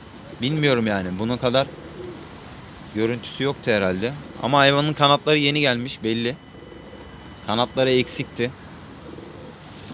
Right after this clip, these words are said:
Kısmet değil ya. Gerçekten kısmet olmayınca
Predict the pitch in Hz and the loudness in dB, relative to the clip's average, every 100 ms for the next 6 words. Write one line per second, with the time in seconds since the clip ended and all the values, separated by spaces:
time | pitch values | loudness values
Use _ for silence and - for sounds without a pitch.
0 | - - - - - - - - - - | -14 -16 -16 -16 -16 -16 -14 -16 -14 -16
1 | - - - - - - - 143 - 190 | -14 -16 -16 -16 -16 -16 -6 -2 4 6
2 | - 143 127 101 101 101 107 - - 147 | 6 2 0 0 0 0 -4 -10 -2 2
3 | 180 - 160 - 160 160 - - - - | 2 0 -4 2 0 0 -8 -14 -14 -16
4 | - - - - - - - - - 175 | -16 -18 -18 -18 -18 -18 -6 -2 2 4
5 | 165 170 170 160 147 113 143 | 6 6 8 6 4 6 4